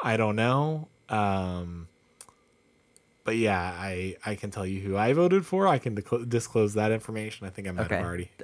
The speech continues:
Speaker 2: Oh,
Speaker 1: done
Speaker 2: do
Speaker 1: that.
Speaker 2: you have your I voted sticker?
Speaker 1: I have my I voted sticker. <laughs> It has a big Pokeball in the center. Uh,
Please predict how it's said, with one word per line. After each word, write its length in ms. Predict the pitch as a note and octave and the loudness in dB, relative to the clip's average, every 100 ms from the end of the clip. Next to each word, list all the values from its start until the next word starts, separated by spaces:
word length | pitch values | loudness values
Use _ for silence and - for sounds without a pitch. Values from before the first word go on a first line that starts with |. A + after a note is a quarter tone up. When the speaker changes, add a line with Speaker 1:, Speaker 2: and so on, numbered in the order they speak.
| B1+ | -2
Speaker 2:
Oh, 120 | G#2 | 0
Speaker 1:
done 80 | G#2 | 2
Speaker 2:
do 100 | G#2 | 4
Speaker 1:
that. 40 | G#2 | 4
Speaker 2:
you 100 | G2+ | 4
have 240 | G#2+ G2+ | 4 2
your 180 | G2+ F#2+ | 2 2
I 140 | F#2 F#2 | 4 2
voted 340 | F#2 F#2 F#2 | 2 0 -2
sticker? 380 | - G#2+ A2+ A2 | -2 -4 -2 0
Speaker 1:
I 80 | G#2+ | 4
have 200 | A2+ A#2+ | 4 4
my 120 | A#2 | 4
I 180 | G#2+ G#2+ | 4 4
voted 380 | G2+ A2+ C#3 C#3 | 6 6 4 2
sticker. 580 | - D#3 D3+ D#3 D#3+ C3+ - | 0 0 2 2 2 -2 -6
<laughs> 100 | - | 0
It 60 | |
has 180 | B2+ A#2+ | 2 2
a 60 | G2+ | 0
big 180 | F#2+ | 0
Pokeball 500 | - B2 B2+ C3 C3 C3 | 4 4 6 4 4 4
in 40 | |
the 80 | C3+ | 0
center. 500 | - A#2+ C3+ C3 C#3+ _ - - - _ - | -2 -2 -4 -8 -10 _ -20 -20 -20 _ -2
Uh, 440 | F#2 F2 F2 E2+ | 2 4 2 0